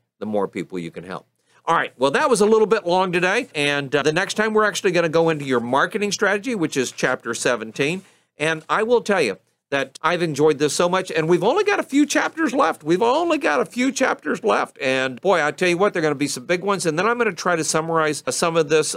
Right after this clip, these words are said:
as well. Just remember this. You get a choice of what you wanna do in life.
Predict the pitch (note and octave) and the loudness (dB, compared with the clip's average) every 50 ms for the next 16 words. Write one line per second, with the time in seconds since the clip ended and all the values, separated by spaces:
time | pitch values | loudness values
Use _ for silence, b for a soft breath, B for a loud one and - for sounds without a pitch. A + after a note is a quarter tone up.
0 | - - C3 C3 B2+ A#2+ - B2+ A#2+ A#2+ B2+ D3 F3 F3 b b - D4 D4 C4+ | -6 -2 -2 0 0 -2 -2 -2 0 0 0 0 -2 -4 b b -2 0 0 2
1 | - G#3+ F3 D3+ D3 C#3 B2+ B2 B2 F#2+ A2+ A#2+ D3 - - - - _ _ _ | 2 2 2 4 2 0 2 0 2 2 2 2 2 0 -4 -8 -12 _ _ _
2 | _ _ _ _ _ _ _ _ _ _ _ _ _ _ _ _ _ _ _ _ | _ _ _ _ _ _ _ _ _ _ _ _ _ _ _ _ _ _ _ _
3 | _ _ _ _ _ _ _ - G#3+ A3+ D4 C4 G#3+ D3+ - - - E3+ E3+ E3 | _ _ _ _ _ _ _ -2 -2 2 2 2 2 0 -2 -2 2 4 4 4
4 | - - - - B2+ A2+ A2 B2+ D3 D#3 D3+ D#3 C3+ A#2+ A#2+ B2 A#2 A2 F#2+ F2 | 2 0 -2 -2 -2 -2 2 2 2 2 2 0 -2 0 0 0 0 -2 -2 -4
5 | G#2+ G2+ F2 D2 D2 _ _ _ _ _ - A2 A2 G#2+ F#2+ F2+ C#2+ - | -4 -4 -4 -6 -10 _ _ _ _ _ -6 -6 -4 -4 -4 -6 -6 -10